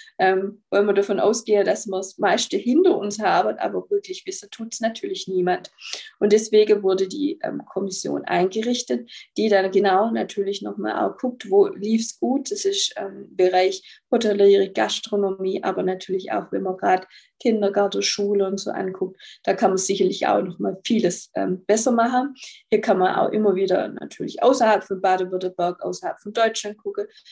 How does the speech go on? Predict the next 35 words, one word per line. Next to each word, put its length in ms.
wie 140
wurde 180
es 140
in 100
anderen 400
Ländern 360
gen-, 300
denn 220
gemacht. 560
Ein 200
großer 340
Punkt 300
war 100
natürlich 460
auch, 120
dass 180
einfach 240
auch 100
die 120
Gäste 380
von 200
außerhalb 520
gar 180
nicht 200
kommen 280
konnten, 300
also 260
weil 120
einfach 360
dann 220
Reiserestriktionen 1120
waren, 320
was 220
sicherlich 420
auch, 240